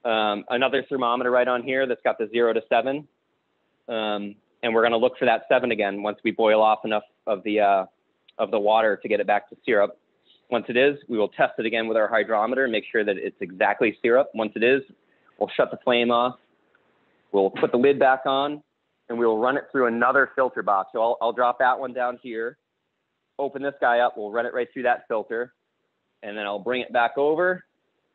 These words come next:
set it back up here, and run it down through another filter into our canner, and that's where we'll put everything into bottles.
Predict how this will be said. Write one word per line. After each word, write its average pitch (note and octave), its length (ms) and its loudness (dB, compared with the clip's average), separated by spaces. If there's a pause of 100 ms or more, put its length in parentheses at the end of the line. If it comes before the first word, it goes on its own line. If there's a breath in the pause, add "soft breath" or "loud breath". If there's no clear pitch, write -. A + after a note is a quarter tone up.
(240)
set C3+ 100 2
it C3 80 0
back B2 240 0
up C3+ 80 0 (100)
here, D#3+ 380 -4 (800)
and G#2+ 340 -2
run B2 140 2
it G#2+ 160 -6
down A#2+ 380 2
through A#2 380 2 (120)
another A2 580 0
filter A2 500 0 (600)
into A#2+ 280 2
our G#2 140 4
canner, G2 520 -2 (400)
and A2 160 -2
that's A2 240 0
where G#2+ 240 4
we'll G2+ 220 0
put - 240 -2
everything G#2 560 -2
into A2+ 180 -8
bottles. G#2+ 400 2